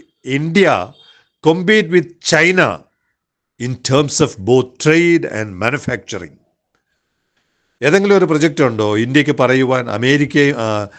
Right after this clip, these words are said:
ചൈനയുമായി മത്സരിക്കാൻ കഴിയുന്ന തരത്തിലുള്ള ഒരു പ്രോജക്റ്റ് ഇന്ത്യയിൽ മറ്റേതാണെന്ന് പറയാൻ ആർക്കെങ്കിലും പറ്റുമോ? ഇവിടെ വിഴിഞ്ഞത്തെ പേരെടുത്ത് പറഞ്ഞുകൊണ്ട് കേരളത്തിലെ പോർട്ട്,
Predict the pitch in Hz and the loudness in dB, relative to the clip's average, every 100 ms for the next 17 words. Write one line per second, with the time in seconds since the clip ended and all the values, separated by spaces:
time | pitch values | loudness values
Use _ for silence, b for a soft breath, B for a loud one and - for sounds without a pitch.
0 | b b - - 113 120 131 156 175 170 | b b -14 -10 -4 0 2 4 4 2
1 | 147 139 139 127 123 120 151 143 143 147 | 2 0 0 -2 -4 0 0 0 0 -2
2 | 139 123 127 139 135 123 117 123 127 131 | 0 -2 0 0 0 0 0 0 0 -2
3 | 123 123 113 120 120 110 110 117 107 117 | 0 0 0 -2 0 0 0 -4 -4 -4
4 | 117 B B B 127 131 135 135 120 120 | -4 B B B -8 0 2 2 0 -4
5 | 120 127 131 156 151 139 131 117 113 113 | -2 0 2 2 0 -2 -6 -4 -4 -2
6 | 113 107 107 - 104 107 92 92 - 82 | -2 -2 -4 -4 -6 -6 -6 -10 -10 -16
7 | 69 _ _ _ _ _ _ _ _ _ | -18 _ _ _ _ _ _ _ _ _
8 | _ _ 92 110 120 107 110 117 127 131 | _ _ -4 2 2 4 0 0 -2 -2
9 | - 110 120 135 135 117 131 117 107 107 | -2 0 2 2 0 -2 -4 -2 -2 -6
10 | 104 101 92 82 - b b b _ 123 | -6 -6 -6 -8 -12 b b b _ -2
11 | 139 165 151 165 151 135 123 107 104 | 2 0 0 0 0 -2 -4 -4 -6